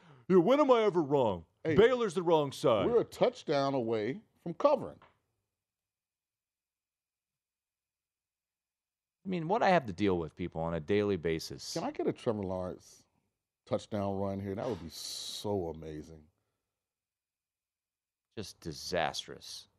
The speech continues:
Speaker 1: finish to this half. There you go, another run.
Speaker 2: Great play, Trevor.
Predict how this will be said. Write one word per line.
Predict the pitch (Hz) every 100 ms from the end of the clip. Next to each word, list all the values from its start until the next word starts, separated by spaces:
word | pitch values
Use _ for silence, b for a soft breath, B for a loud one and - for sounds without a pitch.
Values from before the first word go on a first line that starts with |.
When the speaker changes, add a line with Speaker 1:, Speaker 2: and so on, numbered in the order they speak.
| _ _ _ -
Speaker 1:
finish | 92 76
to | -
this | 71 -
half. | 65 71 _ _ _
There | 208
you | 202
go, | 110
another | 135 175
run. | 196 226 110 - _ _ _ _ _ _ _ _ _ _ _ _ _ _
Speaker 2:
Great | 117 95 -
play, | - 90 90 82
Trevor. | - - 101 101 104